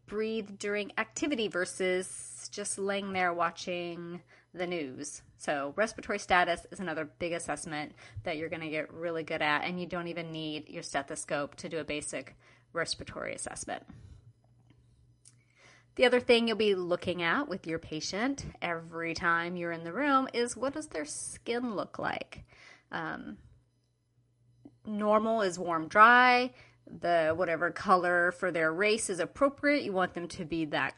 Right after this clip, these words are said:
color. Any, um, paleness,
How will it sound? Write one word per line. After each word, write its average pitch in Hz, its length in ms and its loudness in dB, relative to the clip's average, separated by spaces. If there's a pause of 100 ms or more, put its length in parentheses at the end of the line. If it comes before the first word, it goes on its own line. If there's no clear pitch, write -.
(120)
color. 277 600 8 (320)
Any, 202 560 -4 (380)
um, - 460 -8 (440)
paleness, 214 1120 2